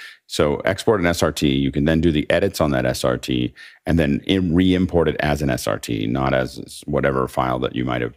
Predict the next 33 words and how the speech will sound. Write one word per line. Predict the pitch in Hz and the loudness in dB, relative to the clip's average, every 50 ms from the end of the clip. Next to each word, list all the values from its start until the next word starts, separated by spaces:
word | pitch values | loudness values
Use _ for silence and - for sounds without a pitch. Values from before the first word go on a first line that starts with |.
| _ - | _ -6
put | - - 62 | -4 -2 -2
it | 58 - - | -2 -4 -4
together. | 65 60 55 52 50 | -2 -2 0 -2 -2
And | 64 67 | -4 -2
if | 67 | 0
that's | - 92 87 | 0 2 2
what | 95 78 | 2 0
you | 71 | 2
did, | 73 95 113 90 73 71 | 2 2 2 2 2 2
then | 73 67 | 0 0
I | 64 60 | 0 -2
don't, | 57 - - _ _ - | -4 -6 -10 _ _ -10
then | - - | -8 -8
I'll | 104 - - | -8 -12 -14
have | - | -14
an | 87 - | -12 -12
answer. | - - - - - - | -12 -12 -14 -16 -8 -2
But, | - 85 65 69 | -2 0 2 2
but | 85 85 78 | 2 2 2
if, | 71 - - | 0 -2 -4
but | - 76 80 65 - - _ _ - 52 | -2 -2 -2 -2 -2 -6 _ _ -12 -8
generally, | 55 - 90 95 - 90 87 80 73 69 65 62 62 64 - - - - - - _ _ | -2 0 2 2 4 2 2 2 2 2 2 0 0 -2 -6 -12 -20 -20 -20 -20 _ _
you | - 85 87 | 2 2 4
wanna | 87 82 76 | 4 2 2
bring | 69 90 85 80 | 2 2 2 4
it | 80 73 | 2 2
in | 73 71 69 69 73 | 2 2 2 4 4
new | 82 90 87 80 71 69 67 67 65 | 4 4 4 4 4 4 2 2 2
into | 50 71 71 69 - 71 | 2 0 0 0 -2 -2
Resolve | 65 67 64 62 - 69 67 65 65 65 64 60 - - | -2 -2 0 0 2 2 2 2 2 0 0 -4 -4 -2
or | - 67 67 67 64 60 58 | 0 0 2 2 0 0 0
Final | - 65 62 62 64 69 | 0 0 0 0 -2 -4
Cut | - - 65 60 50 - | -2 0 0 0 0 -2